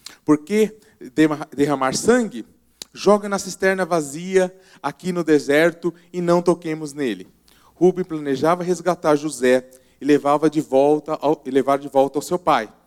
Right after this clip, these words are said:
Assim, quando José chegou, os irmãos lhe arrancaram a linda túnica que ele estava usando.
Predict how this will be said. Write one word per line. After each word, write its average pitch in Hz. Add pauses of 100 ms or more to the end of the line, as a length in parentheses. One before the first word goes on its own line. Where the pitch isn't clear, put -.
(380)
Assim, 196
quando 160
José 143
chegou, 143 (140)
os 147
irmãos 151
lhe 143
arrancaram 143
a 139
linda 226
túnica 156 (260)
que -
ele 147
estava 143
usando. 135